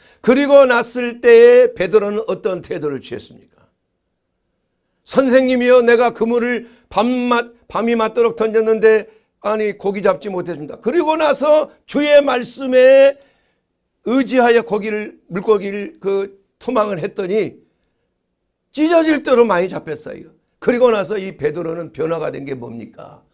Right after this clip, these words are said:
"주여", 선생님에서 주로 바뀐 거예요. "주여, 나는 죄인으로소이다.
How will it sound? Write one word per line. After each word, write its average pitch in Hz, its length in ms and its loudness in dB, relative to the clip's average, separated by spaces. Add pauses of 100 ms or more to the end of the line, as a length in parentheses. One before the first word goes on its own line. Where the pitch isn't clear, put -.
(540)
"주여", 247 560 2 (880)
선생님에서 247 1000 -6
주로 226 260 0
바뀐 156 320 -6
거예요. - 200 -20 (580)
"주여, 262 420 2
나는 262 480 -2 (360)
죄인으로소이다. 151 1120 -8